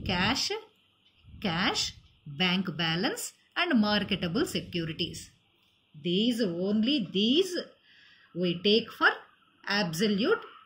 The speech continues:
liquid assets. Quick liabilities we can consider as current liabilities. Okay,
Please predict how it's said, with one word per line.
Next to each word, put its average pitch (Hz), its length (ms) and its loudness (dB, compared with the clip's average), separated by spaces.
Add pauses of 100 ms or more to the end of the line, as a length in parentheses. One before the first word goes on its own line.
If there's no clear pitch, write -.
(120)
liquid 214 360 0
assets. - 440 -6 (1120)
Quick 370 240 8
liabilities 285 680 4
we 240 200 2
can 226 220 0
consider 247 580 0
as 339 400 0 (340)
current 233 300 2
liabilities. 175 680 -4 (1200)
Okay, 247 260 2